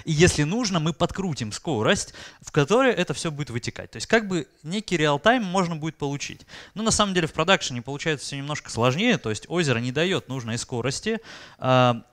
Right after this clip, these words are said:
доступ есть к разнообразным данным, данные обогащены за счет, ну, неких аналогов джойнов,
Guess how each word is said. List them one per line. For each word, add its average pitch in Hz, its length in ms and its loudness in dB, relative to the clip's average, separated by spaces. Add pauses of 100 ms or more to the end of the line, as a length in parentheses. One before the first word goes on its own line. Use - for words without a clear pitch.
(140)
доступ 165 500 4
есть 247 340 2
к - 80 -4
разнообразным 156 800 4
данным, 110 400 0
данные 160 400 2
обогащены 175 880 0
за 151 100 2
счет, 151 320 -2 (260)
ну, 202 280 -4
неких 160 400 -2
аналогов 127 520 4
джойнов, 123 420 2